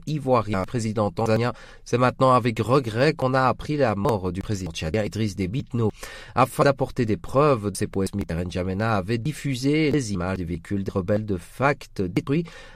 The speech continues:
ainsi que les cadavres et des centaines de prisonniers. L'état-major tchadien avait alors dressé le bilan de la guerre contre la colonne de terroristes au nord du Tchad. Plus de trois cents terroristes avaient été neutralisés et cent cinquante ont été faits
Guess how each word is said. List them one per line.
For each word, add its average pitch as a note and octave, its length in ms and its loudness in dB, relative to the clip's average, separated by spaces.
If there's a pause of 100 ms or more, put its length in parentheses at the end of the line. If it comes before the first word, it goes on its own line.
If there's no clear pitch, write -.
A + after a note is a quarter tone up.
ainsi C3+ 500 2
que - 100 -4
les G2+ 160 0
cadavres G#2 720 0
et E2+ 60 -4
des - 60 -10
centaines A2 360 -4
de - 80 -10
prisonniers. G#2 480 0 (380)
L'état-major B2 840 4
tchadien G2 280 0
avait F2 140 -2
alors E2+ 140 -2
dressé F#2+ 260 -4
le F#2 120 -2
bilan F2+ 280 -4
de E2+ 60 -2
la E2+ 140 -2
guerre F2 180 -4
contre G#2 240 -6
la F#2+ 100 -2
colonne G2 360 -2
de F2+ 80 -4
terroristes A2 400 -2
au A#2 100 0
nord C3 200 -2
du A2+ 80 -6
Tchad. - 260 -2 (320)
Plus F#2+ 120 -2
de F#2 120 0
trois G#2+ 260 0
cents A2 140 -2
terroristes F#2+ 420 -4
avaient F#2+ 140 -2
été F2+ 240 -4
neutralisés B2 480 -2
et C#3 60 0
cent D#3 200 -4
cinquante C#3 420 -4
ont C#3 60 -6
été - 300 -4
faits D3+ 200 -4